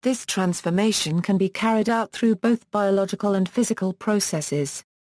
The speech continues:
Important processes in the nitrogen cycle include fixation, ammonification,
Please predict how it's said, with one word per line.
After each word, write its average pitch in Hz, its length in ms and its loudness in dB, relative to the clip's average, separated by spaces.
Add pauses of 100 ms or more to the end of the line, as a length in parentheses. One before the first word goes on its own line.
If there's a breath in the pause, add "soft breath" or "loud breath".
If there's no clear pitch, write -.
(460)
Important 202 520 0
processes 190 680 0
in 185 140 2
the 190 80 2
nitrogen 185 640 0
cycle 226 420 0
include 190 440 0
fixation, 185 800 -2 (240)
ammonification, 214 1000 0